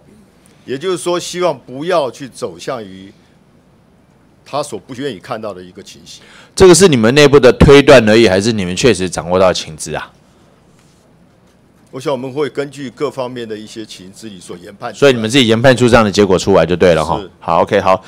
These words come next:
Speaker 2: 谢谢我们的国安局副局长哈。好，
Speaker 1: 谢谢。
Speaker 2: 接下来我想再问一下我们的外交部哈，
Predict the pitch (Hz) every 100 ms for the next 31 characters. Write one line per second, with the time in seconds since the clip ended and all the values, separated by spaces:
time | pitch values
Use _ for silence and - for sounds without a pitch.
0 | - - 127 120 104 104 104 104 117 104
1 | 95 95 95 113 101 95 92 85 78 87
2 | 135 - 98 - - _ - 208 226 196
3 | 165 170 135 156 170 160 139 156 120 117
4 | 120 113 117 135 131 127 127 110 104 80